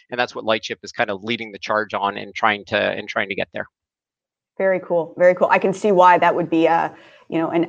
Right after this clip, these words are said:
Speaker 2: an underdeveloped area, but something that would be hugely beneficial. Um, uh, given that, I mean, big challenge. Is there anything you can think of that's holding you back?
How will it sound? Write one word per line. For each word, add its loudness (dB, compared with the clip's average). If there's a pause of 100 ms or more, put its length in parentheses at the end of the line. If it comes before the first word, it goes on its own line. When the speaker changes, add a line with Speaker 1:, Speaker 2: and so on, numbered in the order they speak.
Speaker 2:
an 0
underdeveloped 4
area, 6
but -6
something 0
that 0
would -6
be -2
hugely -2
beneficial. -2
Um, -2 (420)
uh, 6
given 8
that, 8
I 4
mean, 0
big 6
challenge. 2 (280)
Is 4
there 2
anything 4
you 2
can 2
think 4
of 6
that's 4
holding 4
you -2
back? 0